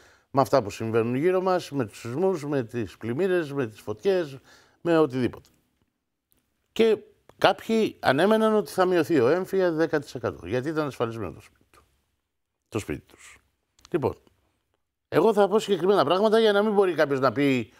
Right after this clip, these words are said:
ότι, «Ξέρετε, δεν είναι έτσι πως μας τα λέτε και πέστε μας συγκεκριμένο παράδειγμα για να το εξετάσουμε» και τέτοια, για όσους μας ακούν. Το σπίτι του Ανέστη είναι στο Παλαιό Φαλήρο.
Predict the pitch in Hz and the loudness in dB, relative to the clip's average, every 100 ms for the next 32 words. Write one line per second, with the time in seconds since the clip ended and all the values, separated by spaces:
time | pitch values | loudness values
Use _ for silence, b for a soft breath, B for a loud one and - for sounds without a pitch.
0 | b b 131 123 156 151 127 135 135 143 | b b -4 0 2 2 0 2 2 2
1 | 135 139 110 131 120 123 123 117 143 135 | 4 2 0 -2 -2 0 2 4 2 2
2 | 120 131 123 120 135 131 139 127 131 113 | 2 2 0 0 0 0 0 0 -2 -2
3 | 120 127 131 123 117 135 127 131 123 117 | 0 2 2 4 4 2 -2 -2 -2 -4
4 | b b b 127 135 127 127 - 113 127 | b b b 2 4 2 0 -2 0 0
5 | 127 135 123 117 117 123 117 113 - 101 | 0 -4 -4 -4 -2 0 2 0 -2 -8
6 | 98 78 73 _ _ _ _ b b b | -8 -12 -14 _ _ _ _ b b b
7 | - 160 233 185 139 156 131 160 - 220 | -2 0 0 -4 0 2 2 -2 0 0
8 | 220 - _ _ - 214 202 165 156 190 | 0 -8 _ _ -4 0 0 2 2 2
9 | 180 156 82 69 | 2 0 -2 -10